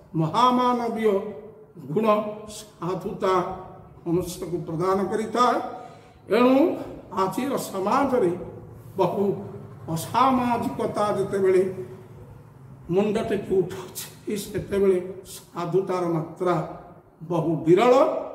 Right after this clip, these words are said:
ଏବଂ ଯେଉଁମାନେ ସମାଜ ଆଖିରେ ନିଜକୁ ସାଧୁ ବୋଲି ଡିମ୍ଡିମ ପିଟୁଛନ୍ତି,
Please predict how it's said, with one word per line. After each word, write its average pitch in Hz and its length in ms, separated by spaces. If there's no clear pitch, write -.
ଏବଂ 180 220
ଯେଉଁମାନେ 233 480
ସମାଜ 190 500
ଆଖିରେ - 380
ନିଜକୁ 165 380
ସାଧୁ 165 520
ବୋଲି 196 180
ଡିମ୍ଡିମ 180 400
ପିଟୁଛନ୍ତି, 247 600